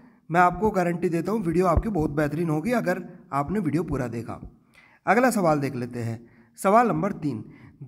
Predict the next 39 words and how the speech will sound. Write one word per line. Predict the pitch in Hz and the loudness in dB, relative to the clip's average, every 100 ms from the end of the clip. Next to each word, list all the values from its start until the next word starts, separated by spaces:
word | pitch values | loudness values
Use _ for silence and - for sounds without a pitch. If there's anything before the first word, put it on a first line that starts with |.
| 123 | 0
दयानंद | 170 233 277 262 | 2 4 2 2
में | 220 - | 0 0
प्रयुक्त | 165 226 - | 0 0 -2
संधि | - 190 160 196 | -4 -2 0 0
का | 208 | 0
नाम | 185 165 180 | 0 0 0
क्या | 160 131 | 2 2
है? | 120 113 - - - _ 139 | 2 -2 -8 -18 -20 _ -10
दयानंद | 117 139 147 175 220 | 0 4 4 4 2
में | 233 - | 0 0
प्रयुक्त | 147 185 208 - - - - | 0 0 0 -6 -14 -20 -10
संधि | - 165 151 185 | -2 0 2 0
का | 220 202 | 0 0
नाम | 156 147 160 | 2 2 0
क्या | 151 143 | 0 0
है? | 123 110 117 - - - | 0 -2 -6 -16 -20 -6
तो | 165 | 0
गाइस, | 202 226 | 2 2
संधि | 196 160 175 | 0 0 0
का | 180 | 2
नाम | 147 196 | 2 2
है | 165 | 0
दीर्घ | 151 175 175 | 2 2 0
संधि। | 160 120 113 107 - - - _ _ _ | -4 -4 -6 -8 -14 -20 -20 _ _ _
बी | 123 208 | 2 4
ऑप्शन | 247 240 226 226 | 4 2 0 -2
इस | 220 | 0
सवाल | 180 165 | -2 0
का | 165 269 - - - 147 | 0 -4 -6 -18 -12 2
राइट | 151 190 | 4 4
आंसर | 160 160 - | 2 0 0
हो | 156 | 0
जाएगा। | 143 120 107 95 - - _ _ _ - | 0 -2 -4 -8 -10 -14 _ _ _ -6
ओके, | 185 269 285 - - - - - | -2 0 -2 -4 -18 -20 -10 -4
अगला | 175 226 | 2 2
सवाल | 196 160 143 | 4 4 2
देख | 131 131 | 2 -2
लेते | 117 117 | -6 -6
हैं। | 113 107 - - | -8 -10 -16 -20